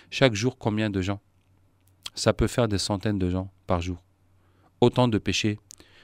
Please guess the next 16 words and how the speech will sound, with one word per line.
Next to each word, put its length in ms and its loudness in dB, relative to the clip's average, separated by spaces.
dont 200 8
elle 160 4
va 100 6
rendre 280 4
compte, 460 -4
jour 560 4
après 360 2
jour, 400 -2
après 360 -2
jour, 400 -4
après 300 -6
jour. 260 -10
Sans 220 6
parler 340 6
de 100 2
celles 340 2